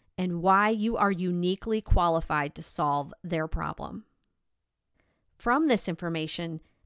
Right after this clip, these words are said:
they either see themselves working with you or they don't. And if they don't, you likely don't want to work with them either. You have given the confidence they need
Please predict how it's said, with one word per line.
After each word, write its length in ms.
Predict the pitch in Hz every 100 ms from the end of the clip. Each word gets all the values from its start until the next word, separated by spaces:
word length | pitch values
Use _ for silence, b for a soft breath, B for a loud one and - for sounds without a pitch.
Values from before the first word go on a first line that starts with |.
| -
they 120 | 214
either 400 | 269 254 247 233
see 300 | - - 196
themselves 580 | 196 240 247 269 269 254
working 400 | 247 240 254 247
with 220 | 240 240
you 380 | 226 226 233 247 _ _ _ _ _
or 160 | 196 202
they 200 | 196 190
don't. 540 | 180 151 139 - - _ _ _ _ _ _ _ _ _ _ _ _ _ _ _ -
And 200 | 190 196
if 160 | 208
they 200 | - 226
don't, 720 | 180 190 214 165 175 240 - _ _ _ _ _ _ _ _ _ _ -
you 300 | 208 208 294
likely 320 | 214 180 190
don't 160 | 190 160
want 180 | 185 170
to 60 | 180
work 200 | 175 185
with 100 | 165
them 160 | 175 -
either. 400 | 180 170 160 175 _ _ _ _ _ _ _ _ _ _
You 300 | 214 185 254
have 340 | 269 285 247 202
given 440 | 269 269 294 285 202
the 100 | -
confidence 920 | - - 220 214 208 202 196 - - _
they 280 | 156 175 202
need 460 | 254 175 123 117